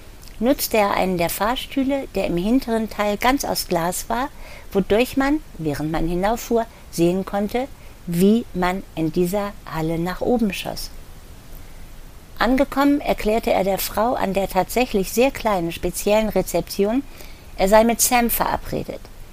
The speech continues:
Sie schaute in einer Liste nach und akzeptierte ihn, sodass er die schmale Treppe nach oben nehmen durfte. Dort folgte er auf einzelnen Steinplatten dem Weg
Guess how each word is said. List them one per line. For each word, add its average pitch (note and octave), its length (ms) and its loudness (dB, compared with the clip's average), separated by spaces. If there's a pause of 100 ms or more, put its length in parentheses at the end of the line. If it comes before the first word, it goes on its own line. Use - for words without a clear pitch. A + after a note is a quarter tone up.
(380)
Sie A3 160 2
schaute C4+ 320 4
in A#3 120 2
einer G#3 260 2
Liste C4+ 340 2
nach C#4 320 2
und A3 180 -4
akzeptierte - 800 0
ihn, F#3+ 380 0 (400)
sodass A3 340 0
er - 140 0
die F#3+ 140 0
schmale C4 400 2
Treppe - 340 -2
nach F#3+ 220 -2
oben F3 320 2
nehmen D#3 340 0
durfte. - 440 -10 (1080)
Dort A#3+ 220 4
folgte A#3+ 400 2
er G#3+ 300 2
auf - 180 -4
einzelnen G3 600 0
Steinplatten G#3+ 840 -2
dem F3+ 280 0
Weg G3 180 2